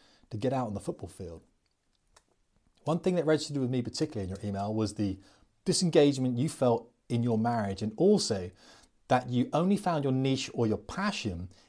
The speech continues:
in the service towards the end. I feel that this is very common in the military. People are struggling with identity and what is an altogether brutal existence. Now,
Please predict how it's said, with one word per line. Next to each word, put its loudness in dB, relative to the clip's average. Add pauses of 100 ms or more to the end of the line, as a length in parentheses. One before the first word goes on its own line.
(160)
in 6
the 4
service -2 (400)
towards 0
the -8
end. -6 (1120)
I 2
feel 2
that 2
this -4
is -2
very 6
common -2
in 2
the 0
military. -8 (540)
People 0
are 2
struggling 2
with 4
identity 0
and -2
what 2
is 4
an -2
altogether 0 (400)
brutal 4
existence. -2 (120)
Now, 2